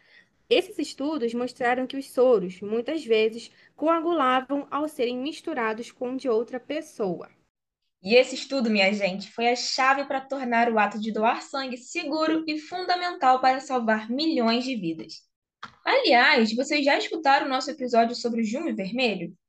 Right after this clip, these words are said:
Speaker 2: O mês de incentivo a esse ato tão bonito que é doar sangue? Mas, ó, não é só nesse mês que devemos doar não, viu? Os estoques dos bancos de sangue continuam muito baixos. Então, qualquer doação em qualquer momento é sempre bem-vinda.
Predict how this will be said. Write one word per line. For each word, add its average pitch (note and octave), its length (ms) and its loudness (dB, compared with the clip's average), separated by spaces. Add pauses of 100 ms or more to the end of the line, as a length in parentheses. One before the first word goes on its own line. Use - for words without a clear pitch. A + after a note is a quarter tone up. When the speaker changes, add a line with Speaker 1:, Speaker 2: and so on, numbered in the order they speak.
Speaker 2:
O A#3 80 -2
mês C4 340 2
de E4 80 -6
incentivo C4+ 680 -4
a B3 40 4
esse B3 240 -4
ato A3 400 -2
tão E4 220 -4
bonito B3 400 -2
que - 80 -4
é A3 60 0
doar G3+ 260 -4
sangue? G3+ 420 -2 (600)
Mas, G#3 200 2
ó, G#3+ 280 6 (220)
não F#3+ 160 -4
é G#3 60 0
só A3 160 -2
nesse B3+ 260 -2
mês B3+ 220 -2
que - 100 -10
devemos C4+ 460 -6
doar C#4 320 0
não, C4 260 -2
viu? A3 300 -4 (360)
Os G#3+ 100 -2
estoques C4 440 0
dos C4 140 -4
bancos A3+ 320 2
de F#3+ 80 -6
sangue G3 380 -2
continuam A3 540 0
muito A#3+ 500 2
baixos. - 460 0 (320)
Então, C#4+ 440 -4
qualquer D4+ 540 0
doação E4+ 560 0
em C4 80 -8
qualquer C4 560 -2
momento D#4 600 -4
é D#4 120 4
sempre A#3 380 -2
bem-vinda. F#3 600 -2